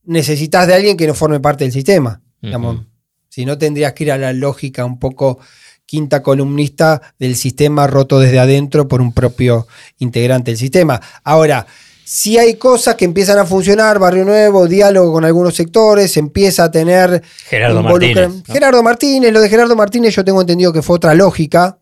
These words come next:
Speaker 1: pero no del nivel de Barrio Nuevo que le está armando un acto con gastronómicos. Y tampoco se entiende por qué él ahora, más allá de lo instrumental, que digo,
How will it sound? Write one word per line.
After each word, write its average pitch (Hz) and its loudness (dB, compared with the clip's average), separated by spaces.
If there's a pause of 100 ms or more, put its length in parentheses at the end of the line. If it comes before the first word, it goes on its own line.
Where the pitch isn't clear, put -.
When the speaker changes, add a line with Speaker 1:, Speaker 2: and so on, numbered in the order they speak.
Speaker 1:
pero 131 -2
no 202 2
del 147 0
nivel 151 2
de 165 2
Barrio 151 2
Nuevo 175 4
que 143 0
le 123 2
está 147 0
armando 143 2
un 143 2
acto 160 2
con 123 -2
gastronómicos. 170 0 (440)
Y 202 -14
tampoco 226 -2
se 190 -4
entiende 247 -2
por 185 0
qué 254 2
él 247 0
ahora, 226 2 (160)
más 185 -2
allá 190 0 (340)
de 165 0
lo 156 -6
instrumental, 160 -2 (420)
que 135 -2
digo, 165 0